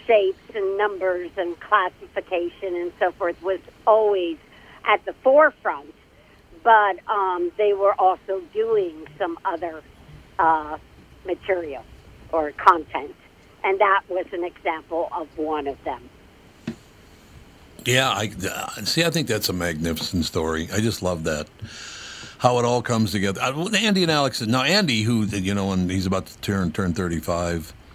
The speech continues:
Speaker 2: at the, uh, at the end of the year here, um,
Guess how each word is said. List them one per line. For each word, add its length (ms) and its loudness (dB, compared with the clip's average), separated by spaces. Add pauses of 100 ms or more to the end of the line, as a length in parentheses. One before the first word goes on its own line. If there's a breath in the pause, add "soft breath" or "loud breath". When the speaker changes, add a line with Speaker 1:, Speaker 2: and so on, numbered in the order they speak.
(880 loud breath)
Speaker 2:
at 200 -2
the, 280 2
uh, 260 -2
at 140 -6
the 140 0
end 160 2
of 60 -2
the 100 -2
year 320 0
here, 380 -8 (760 loud breath)
um, 520 2